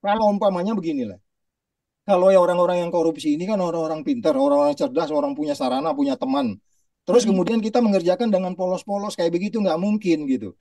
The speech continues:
Speaker 1: Apalagi kalau niatnya yang saya bilang karena value di kepalanya itu udah beda. Nah, itulah
Speaker 2: Hmm.
Speaker 1: yang saya bilang, eh, agak sulit kita sekarang berharap, Mbak Regina.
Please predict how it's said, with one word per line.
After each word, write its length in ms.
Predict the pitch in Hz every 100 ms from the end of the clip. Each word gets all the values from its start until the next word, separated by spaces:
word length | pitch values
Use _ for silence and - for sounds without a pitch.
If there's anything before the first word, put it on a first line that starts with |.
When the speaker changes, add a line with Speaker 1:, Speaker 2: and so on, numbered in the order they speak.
| _
Speaker 1:
Apalagi 560 | - 202 214 175 277 233
kalau 240 | 262 202
niatnya 480 | 254 196 160 - 233
yang 80 | 208
saya 160 | 190 147
bilang 240 | 147 233
karena 240 | 196 202
value 400 | 202 175 156 160 160
di 80 | 160
kepalanya 560 | 170 - 139 131 151 185
itu 160 | 311
udah 160 | 165 151
beda. 560 | 135 208 180 151 143 -
Nah, 240 | - 262 269
itulah 320 | 311 294 -
Speaker 2:
Hmm. 320 | 233 214 202 _ -
Speaker 1:
yang 160 | 156
saya 240 | 151 151 139
bilang, 320 | 135 220 240 190
eh, 360 | - 269 247 240
agak 240 | - - 269
sulit 400 | - 220 240 202
kita 240 | 208 202
sekarang 320 | - 190 185
berharap, 560 | 185 156 185 185 180 180 _
Mbak 220 | 139 139
Regina. 480 | 143 147 156 143 151